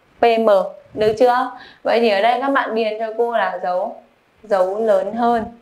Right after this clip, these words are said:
À, như vậy là chúng ta đã cùng nhau trả lời xong câu C chín rồi. Bây giờ chúng ta cùng tổng kết lại bài học này nhá. Nếu như ta thả một vật vào trong lòng chân lỏng thì vật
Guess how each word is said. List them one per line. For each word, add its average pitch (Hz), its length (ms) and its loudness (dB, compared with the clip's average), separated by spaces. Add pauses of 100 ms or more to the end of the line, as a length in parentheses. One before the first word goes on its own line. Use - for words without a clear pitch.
(540)
À, 220 120 2
như 240 220 2
vậy 226 220 4
là 190 180 -6
chúng 196 200 -8
ta 220 220 -4
đã 214 260 -6
cùng 214 220 -6
nhau 220 240 -6
trả 196 140 -6
lời 180 260 -6
xong 214 180 -8
câu 226 160 0
C 226 60 -4 (200)
chín 190 280 -4
rồi. 233 220 2 (840)
Bây 262 140 6
giờ 247 200 6
chúng 220 180 -4
ta 240 260 0
cùng 214 200 -6
tổng 185 260 0
kết 269 140 -2
lại 277 180 -2
bài 196 160 -6
học 202 160 -16
này 185 180 -6
nhá. 247 240 -2 (1200)
Nếu 240 380 2
như 330 220 0 (100)
ta 311 260 0
thả 285 280 -2
một 185 200 -4
vật 208 320 -2 (160)
vào 208 440 -14
trong 254 260 -8
lòng 202 360 -4
chân 254 140 -8
lỏng 233 220 0 (460)
thì 269 320 0
vật 262 280 -2